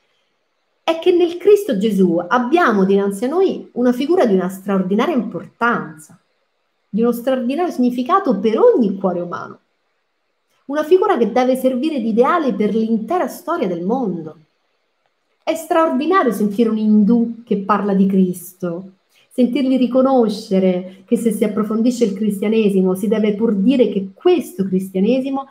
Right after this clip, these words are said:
dovrà sperimentare un'ulteriore evoluzione nell'Occidente stesso.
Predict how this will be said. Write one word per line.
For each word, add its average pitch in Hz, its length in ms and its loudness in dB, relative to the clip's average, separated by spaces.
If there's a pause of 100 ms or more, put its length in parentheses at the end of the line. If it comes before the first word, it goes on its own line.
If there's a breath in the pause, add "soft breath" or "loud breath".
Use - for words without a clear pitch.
(120)
dovrà 226 320 2
sperimentare 233 800 0
un'ulteriore 233 560 -2
evoluzione 233 720 -2
nell'Occidente 247 1000 -2
stesso. - 560 -18